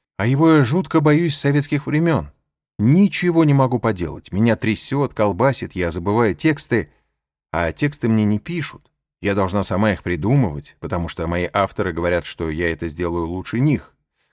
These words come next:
К тому же врачи мне посоветовали на солнце не выходить, того, другого не делать.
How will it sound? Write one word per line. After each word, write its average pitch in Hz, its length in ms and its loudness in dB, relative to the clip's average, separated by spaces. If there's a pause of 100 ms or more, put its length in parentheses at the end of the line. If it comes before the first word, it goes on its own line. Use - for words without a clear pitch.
К - 40 -10
тому 165 220 2
же 151 200 4
врачи 131 360 2
мне 151 160 2
посоветовали 107 680 -2
на 95 140 0
солнце 107 340 -4
не 85 80 -4
выходить, 123 720 -8
того, 117 320 -2
другого 113 420 -2
не 110 140 0
делать. 98 400 -4